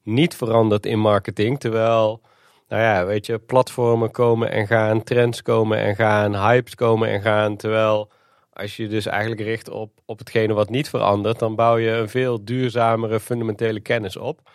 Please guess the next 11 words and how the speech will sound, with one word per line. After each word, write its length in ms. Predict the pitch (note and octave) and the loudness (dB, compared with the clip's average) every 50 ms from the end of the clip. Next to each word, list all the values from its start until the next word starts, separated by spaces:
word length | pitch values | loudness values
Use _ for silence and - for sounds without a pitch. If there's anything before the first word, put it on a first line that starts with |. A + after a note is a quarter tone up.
| _ _ _ _ _ _ _ _ - | _ _ _ _ _ _ _ _ -12
Dus 140 | - G#2+ | -12 -10
vandaar 380 | - A2+ A2 G#2+ A2 A2 A2+ A2 | -8 -6 -2 0 2 2 2 2
mijn 200 | A2+ G#2+ A2 A2 | 2 0 0 0
interesse 440 | A2 G#2+ G2 - A2+ A2 - - - | 0 -2 -4 -4 -4 -4 -4 -4 -8
in, 320 | - G#2+ G#2+ G#2+ G#2+ G#2 | -4 -4 -2 -2 -2 -2
eh, 260 | G#2 G2 G2 G2 G2 G2+ G2+ | -2 -2 -2 -2 -4 -4 -2
de 100 | G#2+ A2 | 0 2
menselijke 540 | A2 A#2+ C3 C#3 C3+ - B2 A#2 - B2 | 4 4 4 4 0 -4 -10 -8 -8 -8
kant 340 | A2 - B2 A#2+ A2 A2 - | -4 0 0 2 0 0 -4
van 220 | - - G#2 G2+ G2+ | -2 -2 -2 0 -2
marketing. 500 | G2 F#2 F2 - - - F#2 F#2 G2 | -4 -8 -10 -14 -18 -20 -20 -20 -20